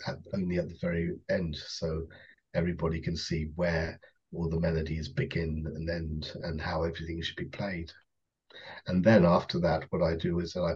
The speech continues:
put it through a sample set called Note Performer and then give it a little bit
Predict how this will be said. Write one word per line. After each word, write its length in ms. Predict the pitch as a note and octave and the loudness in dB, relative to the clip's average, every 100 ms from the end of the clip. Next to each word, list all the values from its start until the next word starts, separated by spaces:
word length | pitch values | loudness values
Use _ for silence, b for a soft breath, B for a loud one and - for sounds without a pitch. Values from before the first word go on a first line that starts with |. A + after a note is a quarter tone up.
| - | -4
put 160 | - | -4
it 100 | F2+ | -4
through 280 | - G2 F2+ | -4 0 2
a 60 | E2 | 0
sample 460 | - G#2+ F2 - | 0 0 0 0
set 240 | E2+ - E2+ | -4 -2 -2
called 240 | - F2 | -2 -4
Note 300 | F#2 F#2 F#2 - | 0 0 0 -6
Performer 540 | E2 - D2+ D2+ D#2 - b b b b | -10 -6 -2 -2 -2 -8 b b b b
and 180 | F#3 E3+ | -4 0
then 140 | F3+ F3+ | 2 2
give 180 | F#3 | 0
it 160 | F3+ - | 0 -2
a 220 | - - | -2 0
little 440 | F#2 G#2+ D3 D3 C3+ | 2 4 6 8 8
bit 260 | F#2+ F#2 | 6 2